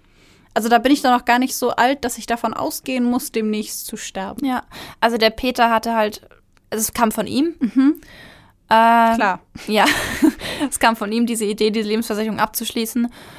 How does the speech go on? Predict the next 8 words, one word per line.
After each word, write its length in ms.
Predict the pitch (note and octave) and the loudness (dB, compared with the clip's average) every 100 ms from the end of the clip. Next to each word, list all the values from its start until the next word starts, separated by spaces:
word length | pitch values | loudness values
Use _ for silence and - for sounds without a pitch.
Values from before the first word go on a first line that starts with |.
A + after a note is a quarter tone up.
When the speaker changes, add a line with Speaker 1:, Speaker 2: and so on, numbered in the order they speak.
| - | -8
Speaker 2:
mit 200 | A3 A#3+ - _ | -2 -2 -2 _
der 120 | A#3 A#3 | 0 2
Begründung, 1300 | G#3+ G3+ - F#3+ G#3+ A#3 B3+ B3+ C4+ B3 C4 C4 B3 | 0 -8 -14 -2 0 2 2 2 0 0 2 0 0
dass 500 | - G#3 G#3+ - - _ | 0 2 2 -4 -10 _
er, 380 | G#3 A3+ A#3 A3+ | 0 4 4 4
sollte 420 | A3 G#3+ A3 A3+ | 2 2 2 -2
sie 280 | G3 A#3 B3 | -2 0 0
sterben, 680 | A3 - A3 B3 C4 B3+ B3+ | 0 0 2 2 2 0 0